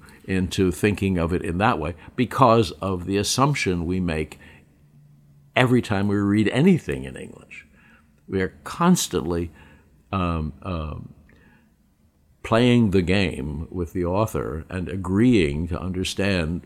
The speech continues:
the meaning of the words that he has chosen. But you could easily,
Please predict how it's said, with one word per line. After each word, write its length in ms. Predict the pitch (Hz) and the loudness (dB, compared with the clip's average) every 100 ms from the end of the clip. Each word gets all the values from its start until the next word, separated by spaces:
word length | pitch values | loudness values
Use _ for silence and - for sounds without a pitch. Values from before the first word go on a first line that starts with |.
| - - | -14 -12
the 120 | 95 | -6
meaning 560 | 95 104 107 87 82 87 - - - | -2 0 0 0 0 -4 -8 -20 -16
of 200 | - 87 | -10 -6
the 80 | 90 | -4
words 360 | 80 85 90 82 | -4 -2 -2 -4
that 140 | 87 | -4
he 120 | 87 90 | -2 -2
has 140 | 87 | -4
chosen. 560 | - 127 151 80 64 - - - - - - - - - - - _ | -2 0 0 -2 -8 -12 -20 -20 -20 -20 -20 -20 -20 -20 -20 -20 _
But 260 | - 113 - - - - - - - - - - | 4 4 4 -6 -20 -20 -20 -20 -20 -20 -20 -18
you 260 | - 113 101 | -4 0 0
could 260 | - 110 | 2 2
easily, 680 | 87 139 117 87 80 80 80 | 4 2 4 2 2 2 0